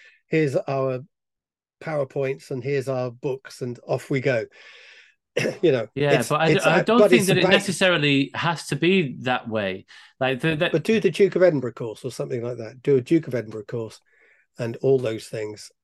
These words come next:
Speaker 1: um, or do it, do a drama club, or, or, or do these things which, and, or bec-, climb a mountain, um, whatever it happens to be, go caving. All these experiences,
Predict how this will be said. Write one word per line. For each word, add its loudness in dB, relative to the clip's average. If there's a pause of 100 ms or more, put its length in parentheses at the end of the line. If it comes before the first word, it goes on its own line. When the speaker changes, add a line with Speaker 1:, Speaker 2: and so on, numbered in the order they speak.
(220)
Speaker 1:
um, -8 (100)
or -4
do 0
it, -6 (140)
do -2
a -2
drama -2
club, -6
or, -6
or, -8
or -6 (180)
do 0
these -6
things -4
which, -10
and, -10
or -2
bec-, -12 (640)
climb -2
a -2
mountain, -4 (640)
um, -6 (400)
whatever 0
it -6
happens -8
to -16
be, -6 (180)
go 0
caving. -6 (680)
All 4
these 0
experiences, -4